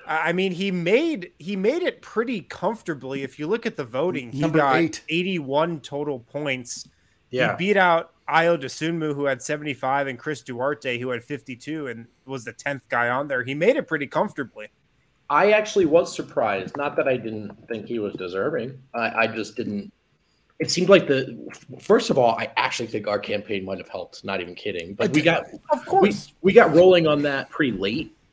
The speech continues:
Speaker 3: fair, all things considered. Like, and, and honestly, Bones, because he was in and out with, with covid and the ankles and still just cracking the rotation in the beginning, the Bones show got rolling fairly late in the season. So I, I think he had that caliber year, but I was surprised to see him make it,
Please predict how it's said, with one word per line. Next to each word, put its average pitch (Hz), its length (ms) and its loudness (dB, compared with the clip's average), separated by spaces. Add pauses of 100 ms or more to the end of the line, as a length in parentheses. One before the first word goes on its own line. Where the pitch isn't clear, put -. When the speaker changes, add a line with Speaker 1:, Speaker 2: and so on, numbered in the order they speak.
Speaker 3:
fair, 147 380 0
all 135 120 -2
things 135 240 -4
considered. 127 500 -4
Like, 107 260 -4 (420)
and, 214 120 6
and 208 160 2
honestly, 226 380 4
Bones, 175 560 0
because 156 420 -4
he 170 60 -4
was 175 160 -4
in 156 160 -4
and 139 100 -6
out 143 320 -6 (380)
with, 117 260 -8
with - 160 -6
covid 143 480 0
and 98 100 -6
the 98 140 -6
ankles 143 480 -4
and 107 140 -12
still 127 180 -8
just 123 200 -12
cracking 127 340 -6
the 120 40 -16
rotation 120 460 -8
in 117 80 -14
the 107 60 -12
beginning, 110 440 -8 (280)
the 151 140 2
Bones 180 420 2
show 117 240 -2
got 104 200 -4
rolling 107 300 -4
fairly 104 380 -4
late 101 260 -4
in 107 160 -10
the 92 60 -8
season. 104 500 -8
So 98 460 -2 (880)
I, 135 320 2
I - 20 0
think 135 220 -4
he 131 100 -4
had 117 200 0
that 110 180 -2
caliber 110 400 -4
year, 104 280 -4
but 104 160 -4
I 113 60 4
was 160 180 2
surprised 147 520 -4
to 147 80 -4
see 131 180 -6
him 113 180 -4
make 101 240 -8
it, 101 160 -4